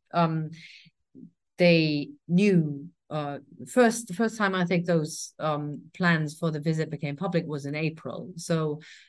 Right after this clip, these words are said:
uh, if you will, they, they got strategic warning several, uh, several months ahead. So they would have maybe made plans for that. And we, we've heard from both the U S government, also the Taiwanese government, that they,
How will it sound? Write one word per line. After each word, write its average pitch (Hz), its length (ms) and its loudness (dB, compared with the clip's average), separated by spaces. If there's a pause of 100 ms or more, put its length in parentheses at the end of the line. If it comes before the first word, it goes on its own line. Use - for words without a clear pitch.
(220)
uh, 151 160 -8
if 175 240 -2
you 196 140 4
will, 175 300 6
they, 170 340 4
they 170 140 4
got 165 260 -2
strategic 170 640 -2
warning 139 580 -6 (100)
several, 151 480 -2 (140)
uh, 143 300 -6
several 165 260 -2
months 143 380 -8
ahead. 143 340 -6
So 165 160 -4
they 147 140 -2
would 156 160 -2
have 143 140 -6 (200)
maybe 147 560 -4 (260)
made 151 200 -2
plans 147 340 -2
for 151 120 -8
that. 151 260 -4
And 165 160 2
we, 175 160 4
we've 190 240 0
heard 196 320 4
from 170 420 2 (340)
both 196 320 0
the 170 180 4
U 175 140 2
S 240 140 0
government, 175 460 2
also 170 240 -2
the 165 100 -2
Taiwanese 160 540 0
government, 143 460 -4
that 143 240 -2
they, 160 420 0